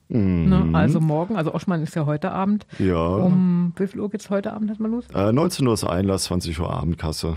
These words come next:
Speaker 1: ne? Und dann, äh, um zwanzig Uhr geht's los, <laughs> ab neunzehn Uhr Einlass mit Abendkasse. Genau, und morgen dann andersrum, andere Therapie, Tanztherapie könnte man sagen, ne?
Speaker 2: Genau, Hits der neunziger werden aufgelegt, da ist es eigentlich immer rappelvoll, ne?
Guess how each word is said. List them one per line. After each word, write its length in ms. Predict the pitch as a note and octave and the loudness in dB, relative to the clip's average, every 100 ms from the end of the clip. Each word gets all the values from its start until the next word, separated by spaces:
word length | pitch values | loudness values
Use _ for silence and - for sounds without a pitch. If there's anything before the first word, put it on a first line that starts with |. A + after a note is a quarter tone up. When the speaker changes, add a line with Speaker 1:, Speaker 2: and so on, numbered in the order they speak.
| - - | -6 -2
Speaker 1:
ne? 140 | G2 | 0
Und 340 | F#2 B1+ D#2+ | 0 -2 -4
dann, 200 | D#2 D2+ | -4 -4
äh, 160 | - F2+ | -2 0
um 160 | D#2+ D#2+ | 0 0
zwanzig 320 | E2 C#2+ D#2 | -2 -2 -2
Uhr 80 | D#2 | -2
geht's 180 | D#2+ | -2
los, 300 | F#2 G2+ G#2 | 0 2 2
<laughs> 40 | - | -2
ab 120 | - | -2
neunzehn 400 | E2+ E2 - E2+ | 0 -2 -2 -6
Uhr 80 | D2+ | -4
Einlass 340 | D2+ D2 D2+ | -4 -6 -6
mit 120 | - | -8
Abendkasse. 520 | - C#2+ D2+ D2 C2+ - | -8 -6 -6 -8 -8 -8
Genau, 260 | G2+ A#2+ F2 | -4 -2 0
und 80 | F2+ | 2
morgen 360 | G#2 C#3+ D3 | 4 4 2
dann 160 | C#3+ B2+ | 2 2
andersrum, 600 | D3 E3 D3+ - F#2 E2 | 2 0 0 0 0 0
andere 360 | G#2 B2+ G#2 F2+ | -2 0 0 0
Therapie, 480 | F2 F2 E2 E2 | 0 0 0 -2
Tanztherapie 680 | E2+ D3+ - A2 F#2+ - E2 | 0 -2 0 0 0 0 -2
könnte 280 | D2+ E2+ D#2+ | -2 -2 -2
man 160 | E2 E2 | -2 -2
sagen, 340 | D#2+ D2+ D#2 | -2 -2 -2
ne? 220 | F2 C#3 - _ | 0 -2 -4 _
Speaker 2:
Genau, 280 | - G3+ D#3+ | -2 0 2
Hits 280 | D#3 G#3 - | 0 -2 -2
der 120 | G3+ | 0
neunziger 720 | F3+ E3 F#3+ G#3+ B3+ A3+ A3 G3 | 2 2 2 0 -2 0 0 0
werden 280 | F#3+ G3+ | 0 0
aufgelegt, 680 | G3 F3+ G3 - G3 G3 G3 | 0 -2 -2 -4 0 0 0
da 120 | E3 | -2
ist 180 | D#3+ F3 | -2 -4
es 120 | A3+ | -6
eigentlich 260 | G3 D#3+ G#3+ | -6 -2 -2
immer 180 | G#3 G3 | -2 -4
rappelvoll, 580 | G3 - - G3+ C3+ B2+ | -6 -8 -6 -4 -4 -4
ne? 180 | E3+ | -8